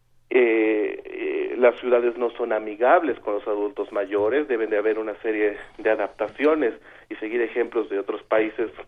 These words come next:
como el caso, el, la experiencia australiana, en donde quizás sea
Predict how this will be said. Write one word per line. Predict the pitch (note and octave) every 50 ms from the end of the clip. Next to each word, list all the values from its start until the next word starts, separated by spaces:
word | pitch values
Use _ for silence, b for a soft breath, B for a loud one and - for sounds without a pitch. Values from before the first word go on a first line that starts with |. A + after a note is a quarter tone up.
| b b b b b _
como | - A#2 A2 G#2
el | G2+
caso, | - A2+ G#2+ - A#2 G#2+ F#2
el, | - A#2 G#2+ -
la | - G#2 G#2+
experiencia | G2+ - - - A2 A2 A2+ A2+ G#2+ - A#2+
australiana, | A2 G#2+ G#2+ - A2+ G#2 G2+ G2+ A2 A#2 A#2+ B2 C3 C#3+ E3 F3+ - -
en | C#3+ A#2 A2
donde | A2 A2 A2 A2+ G#2+ A2 G#2+ G#2 G2 - -
quizás | - A#2+ G#2+ - A#2 A2+ G#2+ -
sea | - A#2+ A2+ A2+ A2 b